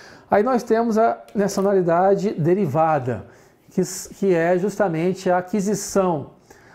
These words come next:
da nacionalidade brasileira por estrangeiro que opte, é, em, por adquirir a nacionalidade brasileira,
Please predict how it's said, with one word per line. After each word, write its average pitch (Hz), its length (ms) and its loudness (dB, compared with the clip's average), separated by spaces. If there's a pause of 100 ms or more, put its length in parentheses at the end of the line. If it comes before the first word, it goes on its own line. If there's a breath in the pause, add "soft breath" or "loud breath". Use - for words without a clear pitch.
(160 loud breath)
da 160 160 0
nacionalidade 156 760 -2
brasileira 165 540 0
por 202 220 -2
estrangeiro 202 840 0 (320 soft breath)
que - 160 -2
opte, 202 640 0 (100)
é, 160 680 -2
em, 165 240 -2
por 180 180 -2
adquirir 190 480 0
a 175 40 -2
nacionalidade 170 840 -4 (420 loud breath)
brasileira, 151 760 -2